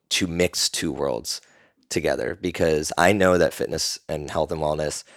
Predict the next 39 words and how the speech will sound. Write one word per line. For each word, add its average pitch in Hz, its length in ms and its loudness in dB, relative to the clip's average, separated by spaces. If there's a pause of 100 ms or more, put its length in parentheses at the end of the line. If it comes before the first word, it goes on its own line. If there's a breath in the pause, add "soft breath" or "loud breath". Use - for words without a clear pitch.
(320 soft breath)
has 87 120 -2
been 82 120 -2
such 80 220 0
a 87 60 -2
big 78 260 0
impact 80 400 -2
on 73 200 -4
me. 92 380 -4 (500 soft breath)
And 90 180 4
a 87 40 4
lot 87 260 8
of 95 100 4
it - 200 -2 (100)
started 87 640 6
when 80 180 0
I 78 80 4
was 90 220 4
an 90 80 0
engineer 80 360 -2
and 73 120 -8
feeling 76 320 -4
alone. 78 600 -2 (140)
And 80 360 -2
that's 82 200 -2
one 87 120 -2
of 82 80 -4
the 78 120 -4
things 76 440 -6
that 78 300 2
I - 60 0
think 85 200 -4
a 78 60 0
lot 78 260 4
of 78 160 2
other 82 220 2
people 82 260 -2
can 80 160 -4
relate 73 320 -2
to 90 340 0